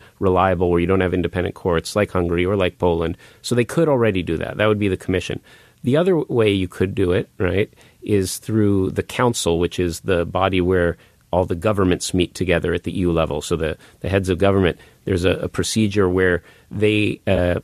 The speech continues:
can, uh, sanction countries who violated the E U's core norms. But I don't think that's going anywhere, frankly, because, um, Kaczynski's,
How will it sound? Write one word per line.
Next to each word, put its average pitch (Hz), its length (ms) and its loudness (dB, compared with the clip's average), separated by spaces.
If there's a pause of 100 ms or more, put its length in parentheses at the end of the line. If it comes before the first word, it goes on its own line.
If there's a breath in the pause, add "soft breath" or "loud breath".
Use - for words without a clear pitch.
(160)
can, 87 480 0 (220)
uh, 92 160 -2
sanction 101 460 0
countries 95 400 0
who 90 120 -4
violated 92 480 0
the 87 140 -4
E 95 60 -2
U's 87 160 -2
core 92 260 0
norms. 90 400 2 (340 loud breath)
But 107 180 0 (260)
I 120 60 0
don't 117 140 2
think 104 120 2
that's 95 200 0
going 98 320 2
anywhere, 85 280 2
frankly, 87 400 -2
because, 85 540 -2 (340 loud breath)
um, 87 600 0
Kaczynski's, 90 1120 0